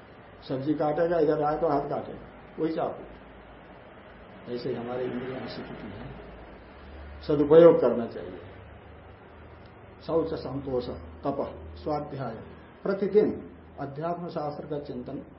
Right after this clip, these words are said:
चलना चाहिए, स्वाध्याय होना चाहिए। यही हमारे लिए एक मार्गदर्शक है, इसको छोड़ना नहीं चाहिए।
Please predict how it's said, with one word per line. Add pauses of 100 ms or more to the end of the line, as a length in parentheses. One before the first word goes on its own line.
(140)
चलना
चाहिए,
स्वाध्याय
होना
चाहिए। (1080)
यही
हमारे
लिए
एक
मार्गदर्शक
है, (680)
इसको
छोड़ना
नहीं
चाहिए।